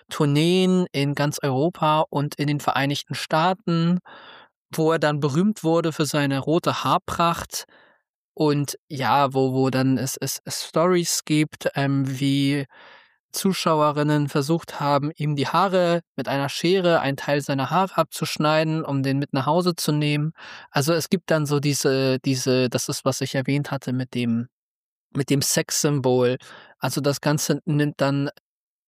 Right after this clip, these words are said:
Züge an, die wir eigentlich schon mit der Moderne verbinden. Und auch wenn man schaut, also wie viel Paderewski auf diesen Tourneen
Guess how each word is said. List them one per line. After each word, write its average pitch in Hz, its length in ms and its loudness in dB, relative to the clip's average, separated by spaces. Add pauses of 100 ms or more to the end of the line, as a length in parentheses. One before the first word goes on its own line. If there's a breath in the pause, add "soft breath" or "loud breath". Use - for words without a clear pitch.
(120)
Züge 208 520 0
an, 165 640 2
die 160 100 2
wir 156 300 2
eigentlich 160 360 0
schon 156 220 -2
mit 156 140 -2
der 147 80 2
Moderne 147 480 2
verbinden. 127 800 -2 (800 loud breath)
Und 151 260 0
auch 147 200 0
wenn 151 120 0
man 147 240 2
schaut, 143 380 0
also 143 260 -2
wie 147 140 0
viel 160 260 0
Paderewski 147 600 0
auf 139 100 -4
diesen 147 260 0
Tourneen 135 580 0